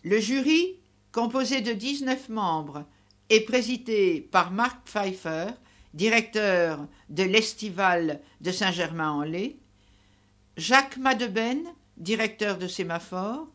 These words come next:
Marie Renck, présidente de l'association Sémaphore en chanson, Michel Roche, adjointe à la culture, Marie Pérez et Héloïse, Héloïse Cahuzac du Conseil municipal des jeunes,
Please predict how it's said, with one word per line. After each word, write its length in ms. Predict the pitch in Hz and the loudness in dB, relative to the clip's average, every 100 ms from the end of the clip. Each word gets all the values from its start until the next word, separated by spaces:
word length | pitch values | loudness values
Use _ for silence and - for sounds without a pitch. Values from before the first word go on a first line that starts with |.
| _ _ _ _ _ | _ _ _ _ _
Marie 680 | 190 240 233 262 240 185 - 139 | 4 4 6 2 2 0 -4 -8
Renck, 520 | 156 226 254 302 - - _ _ _ _ | -2 0 0 -4 -10 -18 _ _ _ _
présidente 760 | - 240 240 214 233 220 - | -2 0 0 2 4 2 0
de 220 | 196 - 202 | -6 -2 0
l'association 680 | 196 196 202 202 196 202 180 | 0 -2 -4 -4 -4 -4 -8
Sémaphore 560 | - 208 190 185 180 | -6 -4 -4 -4 -6
en 100 | 165 | -6
chanson, 540 | 156 147 - 147 151 285 - _ _ _ _ - | -10 -14 -12 -10 -10 -12 -16 _ _ _ _ -2
Michel 420 | 262 254 262 226 | 0 4 4 4
Roche, 540 | 208 214 349 - - _ _ | 2 -2 -2 -8 -18 _ _
adjointe 460 | - 202 196 226 202 | 0 2 2 -2 -2
à 80 | 196 | -2
la 120 | 180 | -4
culture, 600 | 175 160 - 165 160 240 - _ _ _ _ - | -4 -10 -8 -6 -4 -6 -14 _ _ _ _ 2
Marie 380 | 226 247 277 | 4 6 4
Pérez 800 | 277 247 233 220 202 180 165 160 - _ | 4 0 0 0 0 -2 -4 -10 -12 _
et 320 | 196 196 233 | 4 4 6
Héloïse, 640 | 262 247 240 214 226 196 - | 4 2 -2 -2 -4 -4 0
Héloïse 720 | 233 254 254 226 214 185 175 | 2 4 2 0 -2 -4 -8
Cahuzac 840 | 170 233 240 185 165 160 185 - 226 - - - | -8 -4 -2 -4 -2 -2 -2 -10 -16 -16 -20 -8
du 120 | 185 | -4
Conseil 400 | 202 226 247 226 | 0 0 2 2
municipal 640 | 214 202 190 190 180 170 | 0 -2 -4 -8 -2 -2
des 140 | 160 165 | -2 -4
jeunes, 480 | 156 160 165 226 | -4 -4 -6 -6